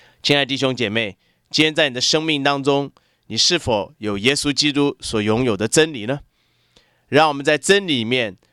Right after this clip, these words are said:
真是得到自由、得到喜乐、得到释放。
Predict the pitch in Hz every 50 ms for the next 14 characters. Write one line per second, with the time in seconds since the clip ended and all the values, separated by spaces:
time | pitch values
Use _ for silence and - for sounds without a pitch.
0 | _ _ - - 151 151 147 139 98 117 113 117 127 123 117 - - - 156 135
1 | 110 98 92 90 90 - _ _ _ _ _ _ _ - 113 117 123 117 117 -
2 | - - - 107 92 92 107 110 98 80 - _ _ _ _ _ - 101 98 113
3 | 107 107 - - - 131 113 - 120 101 92